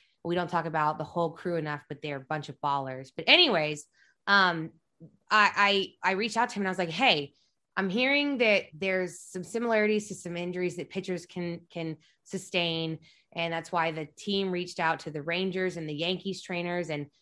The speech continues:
you know, obviously talking about rest. And, and he said, "Listen,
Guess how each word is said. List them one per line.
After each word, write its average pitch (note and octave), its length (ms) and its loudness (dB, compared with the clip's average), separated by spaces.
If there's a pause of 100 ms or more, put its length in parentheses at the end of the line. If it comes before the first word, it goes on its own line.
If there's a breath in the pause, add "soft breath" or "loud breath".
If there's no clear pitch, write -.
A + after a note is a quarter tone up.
(160)
you D#3+ 100 -8
know, D#3 100 -4
obviously E3+ 320 -2
talking D#3+ 200 -2
about D3 240 -4
rest. E3 380 -2
And, D3+ 160 -6 (400)
and F3 340 0
he G#3+ 160 -6
said, G#3 220 -2
"Listen, D#3 420 -4